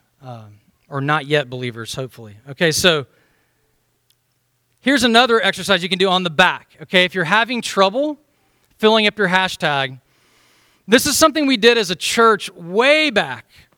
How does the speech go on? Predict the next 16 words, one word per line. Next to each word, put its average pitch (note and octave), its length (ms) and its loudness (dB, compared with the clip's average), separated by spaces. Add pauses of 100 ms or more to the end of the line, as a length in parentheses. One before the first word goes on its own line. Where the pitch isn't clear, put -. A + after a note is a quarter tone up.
(200)
when E3+ 160 -4
we E3+ 80 2
started C3+ 500 -2 (800)
with F3 140 -2
the F#3 140 2
original G#3+ 460 0
core F3+ 280 -2
group. C#3+ 240 -6
We F#3+ 80 -6
talked A3+ 280 0
about D#3+ 300 0
how F#3+ 140 -2
are C#4 100 0
we C4+ 140 -6
gonna E3+ 400 0 (240)
influence, F3 800 -2